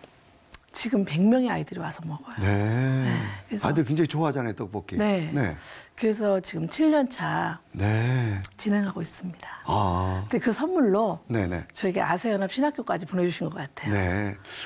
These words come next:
Speaker 2: 어떠세요? 떡볶이를 떠주면서 굉장히 행복하셨겠어요?
Speaker 1: 네,
Speaker 2: 아이들이 먹는
Speaker 1: 그,
Speaker 2: 모습만 봐도.
Speaker 1: 네, 주면서 꼬지를
Speaker 2: 네네.
Speaker 1: 꽂아주거든요.
Speaker 2: 네네.
Speaker 1: 그러면 아이들과 제가 손이 이렇게 닿아요.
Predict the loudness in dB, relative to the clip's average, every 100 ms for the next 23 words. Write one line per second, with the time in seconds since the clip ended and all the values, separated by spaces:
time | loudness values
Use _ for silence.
0 | -4 0 2 2 2 -2 -2 0 0 0
1 | 0 0 2 2 0 -2 0 0 0 0
2 | 0 0 -2 -4 -4 -4 -6 -6 -2 0
3 | 2 0 2 4 4 2 -2 -2 -2 -2
4 | 0 0 -2 -2 -2 0 0 -2 0 0
5 | 0 0 0 0 -2 -4 -6 -6 -4 -2
6 | 0 0 0 -4 -8 -10 -4 0 0 -2
7 | -2 -6 -4 -2 -2 -4 -4 -2 2 2
8 | 2 -2 -4 -4 -6 -8